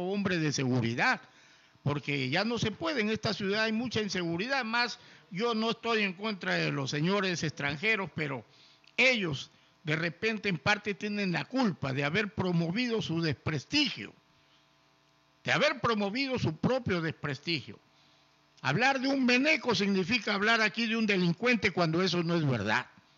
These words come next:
Yo conozco venezolanos decentes, venezolanas que se ganan la vida por ahí vendiendo aunque sean ticuchos. No todos son iguales, pero algunos compatriotas de ellos han promovido esta imagen negativa que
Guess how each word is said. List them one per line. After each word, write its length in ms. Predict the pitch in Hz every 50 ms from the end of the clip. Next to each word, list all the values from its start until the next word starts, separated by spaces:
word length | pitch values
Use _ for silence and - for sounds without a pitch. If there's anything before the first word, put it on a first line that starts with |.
| _ _ _ _ _ _ _ _ _ _ _ _ _ -
Yo 160 | 123 156 175
conozco 420 | - 185 180 185 202 - - 196
venezolanos 720 | 180 175 160 156 151 127 151 135 139 156 165 175 170 160 143
decentes, 720 | 131 113 - 156 165 190 220 220 208 - - 113 - - - _ _ _ _ _ _ _ _ _
venezolanas 800 | - 135 135 143 151 139 127 151 139 143 165 190 196 196 185 180
que 120 | - 170
se 160 | 135 - 156 143
ganan 340 | 160 175 170 175 165 160
la 140 | 156 143 139
vida 360 | 139 165 190 202 190 175 160 131
por 160 | - 147 139
ahí 320 | 143 147 165 185 202 190 175
vendiendo 560 | 156 147 139 139 151 156 175 185 180 165 165
aunque 240 | 151 147 - 151 135
sean 260 | - 180 180 170 160
ticuchos. 640 | - 151 139 - 220 247 262 196 - - - - - - _ _ _ _ _ _ _ _ _ _
No 200 | - 147 180 220
todos 400 | 220 - 262 277 277 214 165 131
son 160 | - 156 156 156
iguales, 420 | 147 143 151 160 156 151 135 131 - -
pero 260 | 135 131 127 131 120 - - - - _ _ _ _ _ _ _ _ _ _ _ _ -
algunos 420 | - 135 156 180 214 226 226 220 -
compatriotas 800 | - 180 175 147 - 160 156 - 190 208 220 214 - 190 175 160
de 160 | 170 190 208
ellos 240 | 220 220 220 202 - 190
han 140 | 156 151
promovido 800 | 143 - 156 160 160 160 156 160 170 233 254 233 190 151 147 156
esta 260 | 165 151 - - 156 156
imagen 500 | 156 160 165 170 180 - - 160 156 151
negativa 600 | 143 143 139 139 131 - - 185 185 175 165 151
que 240 | - - 139 131